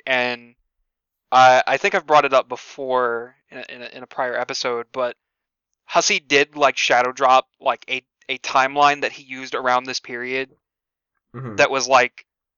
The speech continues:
Speaker 1: a complete timeline from, like, the, like, I wanna say, like, the seventeen hundreds on Earth up until the modern day of, like,
Speaker 2: Was this the infam-, was this the controversial timeline?
Speaker 1: Yeah, the, the controversial Skynet Systems timeline.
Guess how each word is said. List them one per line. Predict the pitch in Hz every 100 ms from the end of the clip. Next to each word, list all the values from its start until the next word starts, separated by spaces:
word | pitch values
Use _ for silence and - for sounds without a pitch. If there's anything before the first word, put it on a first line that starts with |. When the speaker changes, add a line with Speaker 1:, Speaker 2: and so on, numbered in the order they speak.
| _ _ _ _ _ _ _ _ 143
Speaker 1:
a |
complete | - 147 175 147
timeline | 143 139 135 127
from, | 143 135
like, | 123 - _ _ _ _ _ _ _
the, | 143 - _ _ _ -
like, | 139 117 _ _ _ _ _ -
I |
wanna | 147 170
say, | 185
like, | 147 131
the | 127
seventeen | - 151 139 147 165
hundreds | 156 160 160 156 -
on | 139 113
Earth | 143 151 - -
up | 139
until | 143 135 139
the |
modern | 131 127 131 139
day | 127 120 127 151 _ _ _ _ _ _ 143
of, | 143 143
like, | 135 131
Speaker 2:
Was | 180
this | 233
the | 175
infam-, | 185 180 175 -
was | 165
this | 175 196
the | 208
controversial | - 180 160 143 151 160
timeline? | 185 165 175 180
Speaker 1:
Yeah, | 170 135
the, | 127 139 139
the | 147
controversial | 180 175 165 156 143
Skynet | - 135 135 135
Systems | - 143 - 143
timeline. | 160 143 151 151 156